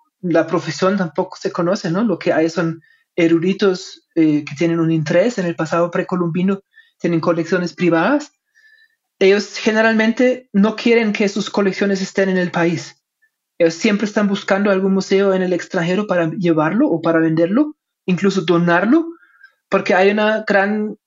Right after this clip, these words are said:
digamos, mm, ¿cómo se puede decir?, conciencia entre ellos que en Colombia no hay ninguna forma de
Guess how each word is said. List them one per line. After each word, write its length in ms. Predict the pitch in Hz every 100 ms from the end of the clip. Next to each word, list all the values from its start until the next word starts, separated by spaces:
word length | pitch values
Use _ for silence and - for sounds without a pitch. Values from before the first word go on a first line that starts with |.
| -
digamos, 460 | 196 190 190 - -
mm, 300 | 180 175 170 165 - _ _ _ _ _
¿cómo 220 | - 165
se 80 | 165
puede 260 | 170 175 170
decir?, 480 | 165 202 185 160 -
conciencia 640 | 190 175 - 208 202 214
entre 180 | 196 196
ellos 180 | 196 208
que 120 | -
en 80 | 175
Colombia 300 | 185 185 196
no 100 | 190
hay 100 | 185
ninguna 300 | 185 180 185
forma 400 | - 190 202 180
de 340 | 165 156 151